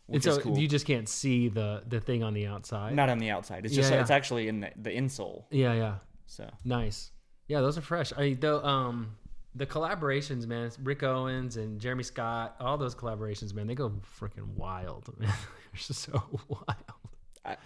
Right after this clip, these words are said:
Speaker 2: I love it. That's what I'm into is, like, the designer sneaker realm.
Speaker 1: Yeah.
Speaker 2: Because it's, what's cool about that, it's like you spend a, yeah, you probably spend more money than you would even
Speaker 1: Yeah.
Speaker 2: on the s-,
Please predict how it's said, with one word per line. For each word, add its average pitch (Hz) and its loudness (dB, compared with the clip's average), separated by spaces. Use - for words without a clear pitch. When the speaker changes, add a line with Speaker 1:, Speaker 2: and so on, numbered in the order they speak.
Speaker 2:
I 131 6
love 120 6
it. 101 -4
That's 117 2
what 120 6
I'm 113 6
into 107 0
is, 95 -6
like, 98 -4
the 104 -4
designer 101 -2
sneaker 101 -4
realm. 98 -4
Speaker 1:
Yeah. 123 8
Speaker 2:
Because 127 6
it's, 160 2
what's 147 4
cool 196 8
about 131 6
that, 127 4
it's - -4
like 104 -2
you 113 -6
spend 127 0
a, 104 2
yeah, 101 -4
you 95 -8
probably 190 4
spend 113 0
more 110 0
money 104 0
than 101 -6
you 101 -6
would 104 -2
even 110 -2
Speaker 1:
Yeah. 107 0
Speaker 2:
on 104 -2
the 104 -2
s-, - -10